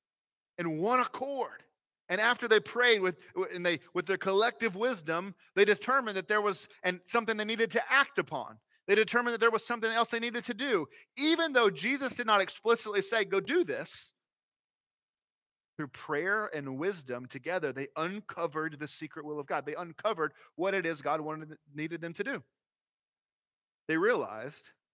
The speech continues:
that while there was a hundred and twenty people in this upper room who had been following Jesus, there were only eleven of the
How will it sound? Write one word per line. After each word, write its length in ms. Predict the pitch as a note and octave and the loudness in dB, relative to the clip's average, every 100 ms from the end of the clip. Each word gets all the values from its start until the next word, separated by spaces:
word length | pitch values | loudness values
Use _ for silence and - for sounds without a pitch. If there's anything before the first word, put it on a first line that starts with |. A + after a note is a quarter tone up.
| _ _ _ _ | _ _ _ _
that 120 | D3+ E3+ | -8 -4
while 180 | A#3 | 0
there 80 | C4+ | 2
was 120 | G3+ | 2
a 60 | F3 | 0
hundred 320 | D3+ A3+ A3+ | 0 0 0
and 100 | F#3+ | -2
twenty 280 | F3+ G3 G3 | -4 -2 -2
people 480 | - F#3 - C3+ D3+ | -4 -10 -6 -6 -4
in 100 | D3+ | -4
this 180 | C#3+ D#3 | -4 -4
upper 220 | C#3+ B2 | -4 -6
room 220 | G2 F2+ _ _ _ _ _ _ _ _ | -8 -14 _ _ _ _ _ _ _ _
who 80 | C3+ | -6
had 120 | C3+ | -6
been 100 | C3+ | -6
following 420 | B2+ C3+ C3+ B2+ A2+ | -6 -6 -4 -8 -12
Jesus, 360 | G#2+ G2 G2+ - - _ _ _ _ _ _ | -14 -16 -20 -20 -20 _ _ _ _ _ _
there 160 | C#3+ E3+ | -6 -4
were 180 | G3+ - | -4 -6
only 420 | C#3 C#3 C3+ C3+ - | -6 -8 -8 -10 -6
eleven 840 | C3+ B2 B2 D3 G3+ F3 G3+ G3 - | -2 -2 0 2 2 0 -6 -6 -8
of 260 | D#3+ E3+ D3+ | 0 0 0
the 200 | D#3 | -6